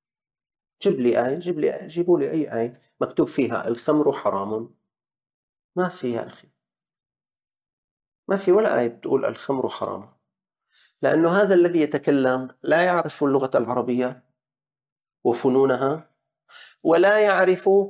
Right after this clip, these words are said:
مصطلحات علماء أصول الفقه. الله عز وجل إذا أراد أن يفرض أمراً أو أن يأمر بأمر أو أن يقول بأن هذا الأمر فرض، هناك أساليب في اللغة العربية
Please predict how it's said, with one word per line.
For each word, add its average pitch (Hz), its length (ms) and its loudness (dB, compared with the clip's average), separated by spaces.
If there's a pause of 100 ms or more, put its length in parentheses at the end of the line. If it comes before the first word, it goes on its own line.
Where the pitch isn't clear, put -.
(120)
مصطلحات 151 600 0
علماء 123 520 0
أصول 117 280 -2
الفقه. - 500 -12 (880)
الله 170 160 4
عز 151 220 0
وجل 151 320 4
إذا 131 400 4
أراد 160 280 2
أن 127 260 0
يفرض 143 440 0
أمراً 113 640 0
أو 123 200 2
أن 113 140 -4
يأمر 127 440 -2
بأمر 113 580 -2
أو - 180 -2
أن 127 100 2
يقول 120 280 0
بأن 131 240 0
هذا 127 220 0
الأمر 117 300 -2
فرض، 120 440 -2 (480)
هناك 165 280 2
أساليب 160 520 0
في - 80 -10
اللغة 123 260 0
العربية 123 760 -2